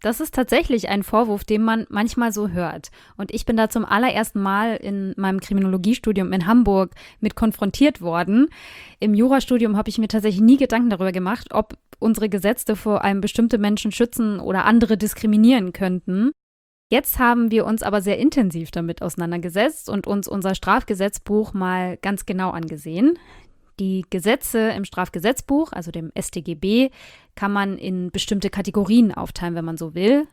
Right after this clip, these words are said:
Zum Beispiel Straftaten gegen Körper und Leben oder eben auch Eigentums- beziehungsweise Vermögensdelikte. Und auch noch viele andere. Und so hat jedes Strafgesetz eben ein bestimmtes Rechtsgut,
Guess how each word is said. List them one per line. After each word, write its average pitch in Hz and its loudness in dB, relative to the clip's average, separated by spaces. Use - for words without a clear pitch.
Zum 175 -12
Beispiel 170 -6
Straftaten 175 -4
gegen 175 -6
Körper 170 -6
und 175 -8
Leben 240 4
oder 226 4
eben 226 0
auch 202 -2
Eigentums- 220 2
beziehungsweise 196 -4
Vermögensdelikte. 196 -2
Und 214 -2
auch 196 2
noch 202 0
viele 180 -4
andere. 156 -10
Und 214 0
so 240 2
hat 220 0
jedes 254 0
Strafgesetz 214 -2
eben 202 -6
ein 190 -4
bestimmtes 220 -2
Rechtsgut, 269 0